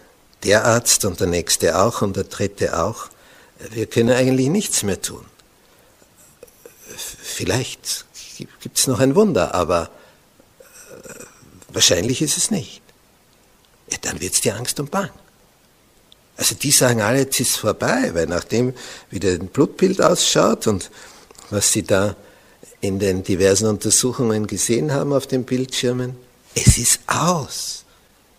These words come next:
Schluss. Und wenn du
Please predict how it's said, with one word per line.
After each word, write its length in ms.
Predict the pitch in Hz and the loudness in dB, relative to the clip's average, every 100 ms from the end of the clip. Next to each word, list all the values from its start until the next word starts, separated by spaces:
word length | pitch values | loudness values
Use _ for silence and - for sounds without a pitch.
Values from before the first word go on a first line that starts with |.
| _ - - | _ -20 -10
Schluss. 680 | - 226 285 - - - - - _ _ _ _ _ _ _ _ _ _ _ _ _ - | 2 4 4 0 -6 -8 -16 -20 _ _ _ _ _ _ _ _ _ _ _ _ _ -12
Und 200 | - - | -10 -8
wenn 140 | - | -8
du 100 | - | -8